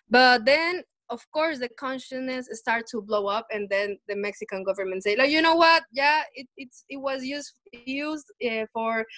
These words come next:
for m-, war times, but now, mm-mm, we don't want that." So they, be-,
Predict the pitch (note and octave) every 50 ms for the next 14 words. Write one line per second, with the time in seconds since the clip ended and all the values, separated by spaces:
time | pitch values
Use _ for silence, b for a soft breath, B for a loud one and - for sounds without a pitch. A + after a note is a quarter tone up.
0 | B B B B - A#3 A#3 A#3 A#3+ A3 A3 A3+ - - _ _ _ - - -
1 | - - E3 F#3 B3 B3 C#4 C#4+ D#4 D#4 - E4+ D#4 D#4 D#4+ E4 D4+ C#4 A#3 A#3
2 | A3+ A3+ A#3+ B3+ D4 E4 F4 F4 E4+ C4 - - C4+ - C4 C4+ D4 D#4+ F4 -
3 | B B B B B - B3+ C4 C4+ C4 C4 C4 B3+ C4 C4 C4 B3+ C#4 C#4+ D4
4 | C#4+ C#4 - - A#3 A3 G#3+ G3+ G3 A3 A3+ A#3 A3+ A#3+ A#3 A#3 A3+ _ _ _
5 | _ _ _ _ _ _ _ - G#3+ G#3+ -